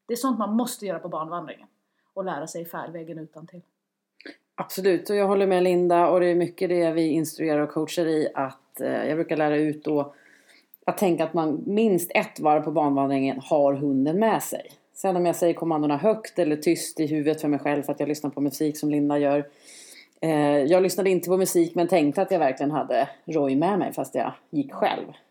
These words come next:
Speaker 2: Eh, så då är jag redan uppvärmd också själv. Att här kommer jag säga det här, här kommer jag säga det här. Här kanske jag kan berömma eller här får jag
Speaker 1: Mm.
Speaker 2: verkligen tänka på vad jag säger och förbereda och fånga upp. Ta tillvara på tiden, för man har inte så lång tid på sig på banvandringen.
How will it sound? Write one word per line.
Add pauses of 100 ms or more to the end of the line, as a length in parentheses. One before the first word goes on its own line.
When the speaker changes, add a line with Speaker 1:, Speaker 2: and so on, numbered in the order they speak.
(120)
Speaker 2:
Eh,
så
då
är
jag
redan
uppvärmd
också
själv.
Att
här
kommer
jag
säga
det
här,
här
kommer
jag
säga
det
här. (400)
Här
kanske
jag
kan
berömma
eller
här
får
jag
Speaker 1:
Mm. (500)
Speaker 2:
verkligen
tänka
på
vad
jag
säger
och
förbereda
och
fånga
upp. (920)
Ta
tillvara
på
tiden,
för
man
har
inte
så
lång
tid
på
sig
på
banvandringen.